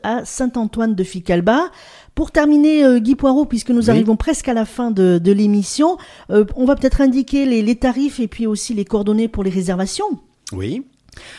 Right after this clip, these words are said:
Speaker 2: Alors, euh, donc, il y a, euh, certaines manifestations qui sont gratuites. Autrement, les concerts, pour les tarifs des concerts, ça va entre neuf euros et, euh, quinze euros,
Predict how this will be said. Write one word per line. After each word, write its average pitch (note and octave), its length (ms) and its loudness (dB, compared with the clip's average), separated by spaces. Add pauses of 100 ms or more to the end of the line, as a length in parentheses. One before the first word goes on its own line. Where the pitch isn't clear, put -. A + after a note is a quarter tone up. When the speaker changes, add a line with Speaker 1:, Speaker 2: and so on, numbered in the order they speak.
(140)
Speaker 2:
Alors, C3+ 380 2
euh, A#2+ 380 -2
donc, C#3+ 280 -2
il D3+ 100 -10
y C#3 140 -4
a, A2+ 260 0
euh, A2 380 -10
certaines C#3+ 340 -6
manifestations B2+ 640 -6
qui A#2 100 -12
sont A2 120 -8
gratuites. E3+ 640 -8 (100)
Autrement, C#3+ 640 -4
les B2+ 200 -4
concerts, D#3 540 -6
pour D#3 160 -6
les B2 120 -4
tarifs C3 360 -6
des A2+ 140 -8
concerts, C#3+ 500 -6 (320)
ça - 160 -2
va C3+ 120 2
entre B2+ 640 -2
neuf D3 420 0
euros C#3 640 -4
et, D3+ 400 -8 (120)
euh, A2 180 -4
quinze C#3 380 -4
euros, F#2+ 240 -10